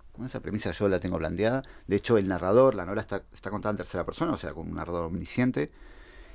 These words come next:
y, eh, trabaja mucho el recurso del ritornello, la repetición, y, eh, hay, eh, varios momentos en donde el narrador dice, habla del destino, ¿no? O, o del futuro,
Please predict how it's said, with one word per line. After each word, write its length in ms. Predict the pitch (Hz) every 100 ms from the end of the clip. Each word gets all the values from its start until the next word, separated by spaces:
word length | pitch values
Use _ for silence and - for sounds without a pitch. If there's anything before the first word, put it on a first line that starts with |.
| - -
y, 340 | 107 101 98 -
eh, 800 | 98 92 92 92 87 85 82 80 - - -
trabaja 400 | 101 110 117 113
mucho 500 | 101 123 175 - 107
el 100 | 92
recurso 360 | 92 95 95 92
del 80 | 87
ritornello, 600 | 87 95 131 147 143 -
la 140 | -
repetición, 840 | 85 87 80 80 - 123 123 135 - - - - -
y, 280 | 143 151 -
eh, 640 | 104 101 95 92 90 85 80 80 80 - - - -
hay, 360 | 110 113 117 -
eh, 360 | 101 95 87 - -
varios 380 | 104 127 131 110
momentos 600 | 117 135 127 - 120 -
en 180 | 90
donde 460 | 87 95 90 90 90
el 80 | 87
narrador 380 | 87 95 117 110
dice, 420 | 120 - 104 117 - - - - - - - - - - - - - - - - -
habla 260 | 117 113
del 180 | 107 98
destino, 520 | 90 - 135 117 98
¿no? 180 | 113 127
O, 280 | 92 80 73 50 55
o 100 | 73
del 160 | 82
futuro, 560 | - 85 117 104 76